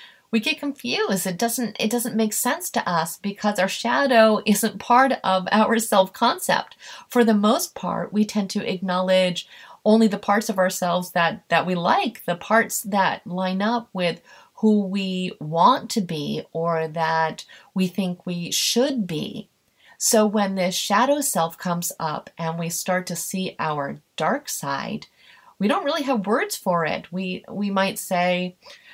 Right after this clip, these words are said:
"Oh, the devil got the best of me," or, "I was wrestling my demons," or, "I'm having a midlife crisis," because we see that our thoughts or our behavior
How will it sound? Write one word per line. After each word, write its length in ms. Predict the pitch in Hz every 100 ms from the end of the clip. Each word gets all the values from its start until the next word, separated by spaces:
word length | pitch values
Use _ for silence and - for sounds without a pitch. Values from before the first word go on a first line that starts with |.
| - - -
"Oh, 160 | 220 226
the 180 | 214 185
devil 420 | 156 202 196 190
got 200 | 175 175
the 80 | 156
best 320 | 160 160 -
of 80 | 151
me," 300 | 143 127 -
or, 380 | 180 175 175 - _ _ -
"I 200 | 175 185
was 440 | 185 175 175 165 - -
wrestling 600 | 185 214 220 - 208 185
my 140 | 170
demons," 680 | 165 185 180 160 135 131 - -
or, 360 | 175 180 180 - _ _ _ _ -
"I'm 120 | 190
having 320 | 208 220 220
a 60 | 202
midlife 460 | 196 180 175 165
crisis," 760 | - - 170 175 - - - - _ - 175
because 880 | 185 208 - - 269 285 190 185 - _ _ _
we 260 | - 220 220
see 720 | 220 - - 269 285 277 277 -
that 380 | 180 196 185 -
our 160 | 175 180
thoughts 640 | - 247 285 208 185 - -
or 220 | 185 190
our 320 | 196 190 196
behavior 880 | 185 196 190 220 349 214 175 156 180